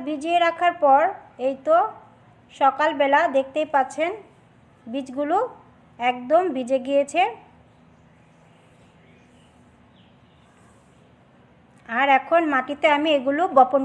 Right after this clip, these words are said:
করে দেব। এখন সকালবেলা তো বপন করে দিচ্ছি আমি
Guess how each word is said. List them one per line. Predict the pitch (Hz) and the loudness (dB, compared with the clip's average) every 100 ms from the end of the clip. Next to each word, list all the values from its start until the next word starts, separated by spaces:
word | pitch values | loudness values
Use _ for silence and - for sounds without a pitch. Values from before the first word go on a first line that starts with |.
| 262 | -2
করে | 214 190 190 | -4 -4 -8
দেব। | 185 190 - - 214 | -10 -12 -16 -14 -10
এখন | 208 277 294 | -4 -6 0
সকালবেলা | 277 277 294 262 262 262 403 - - - - - - - _ 285 | 0 4 2 4 2 2 0 -6 -20 -20 -20 -20 -20 -20 _ 4
তো | 302 453 - 247 | 6 4 0 0
বপন | 254 254 302 302 | 2 2 0 0
করে | 311 311 262 | 0 0 -4
দিচ্ছি | 247 - 339 466 - - - 226 | -8 -10 -8 -8 -10 -20 -12 -8
আমি | 247 | -6